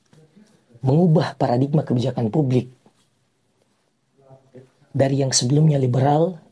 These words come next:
kembali pada religiositas kebangsaan, agar proses pembentukan setiap kebijakan itu selalu berpihak. Dan yang ketiga, teman-teman, kembalikan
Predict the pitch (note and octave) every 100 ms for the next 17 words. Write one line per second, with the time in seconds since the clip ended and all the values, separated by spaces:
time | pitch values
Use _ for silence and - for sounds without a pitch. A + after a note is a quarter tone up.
0 | _ _ - C3 B2+ C#3 C#3 A2+ C3 B2+
1 | C3+ A#2+ A#2 - C3 B2+ B2 - A2+ G#2+
2 | G#2 A2 - A2 G2+ G2+ _ _ - -
3 | _ - G#2+ B2 C3+ - - _ - B2+
4 | C3+ - C#3 - - - A#2+ A#2 - D3+
5 | - G#3 - D3+ B2 B2+ A2 B2+ B2 A#2
6 | A#2 - A#2 A#2 G#2+ G2+ C3+ G#2 G#2+ _
7 | _ _ _ _ _ _ _ - A#2+ A#2
8 | A2+ - C3+ C3+ C3 B2 A#2 A#2+ B2+ C3
9 | - _ _ _ - B2 A#2+ A#2+ B2+ -
10 | A#2 A2+ F#2+